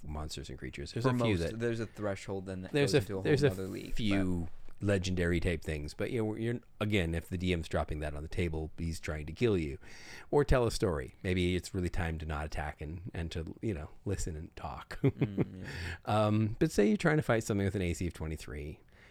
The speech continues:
Speaker 1: and you've only got plus six to hit. So you're now seventeen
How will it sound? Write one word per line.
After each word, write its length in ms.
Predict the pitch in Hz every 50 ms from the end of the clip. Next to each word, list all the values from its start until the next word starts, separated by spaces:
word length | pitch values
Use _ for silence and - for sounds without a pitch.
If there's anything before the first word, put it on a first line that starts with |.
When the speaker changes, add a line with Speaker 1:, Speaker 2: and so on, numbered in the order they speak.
| - - -
Speaker 1:
and 120 | - 92
you've 160 | 98 98 95 104
only 220 | 95 95 98 92
got 160 | 90 92 92
plus 240 | - - 82 - -
six 240 | - - 64 - -
to 80 | - -
hit. 240 | - - - - - _ _ - - - - - - - - - _ -
So 720 | - - 123 120 113 113 113 110 110 107 107 107 107 135 - _ - _ - _ _ _ _ _ _ _ _ _ _ - -
you're 140 | 123 127 147
now 160 | 151 135 131
seventeen 720 | 120 - 123 113 107 87 76 - 85 80 76 71 58 -